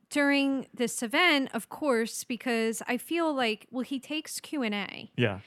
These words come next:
Speaker 1: And of course, you know, I think somebody brought up Charlie's Angels,
Speaker 2: Mm-hmm.
Speaker 1: and he gave this whole story how, you know, he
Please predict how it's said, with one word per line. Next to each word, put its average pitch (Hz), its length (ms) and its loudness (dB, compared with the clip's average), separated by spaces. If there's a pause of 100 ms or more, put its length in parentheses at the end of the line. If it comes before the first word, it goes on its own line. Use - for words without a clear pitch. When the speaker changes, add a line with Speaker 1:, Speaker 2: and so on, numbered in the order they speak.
(460)
Speaker 1:
And 233 520 0
of - 160 -8
course, - 460 -6
you 233 80 -2
know, 202 380 -6
I 214 100 -6
think 269 260 -4
somebody 247 600 0
brought 240 320 2
up 208 380 -2
Charlie's 196 520 -6
Angels, 214 760 -2
Speaker 2:
Mm-hmm. - 160 -8
Speaker 1:
and 220 140 0
he 294 200 -4
gave 302 300 -2
this 254 180 -4
whole 220 160 -4
story 277 680 -2
how, 214 580 -2 (680)
you 285 80 0
know, 262 380 2
he 277 720 -4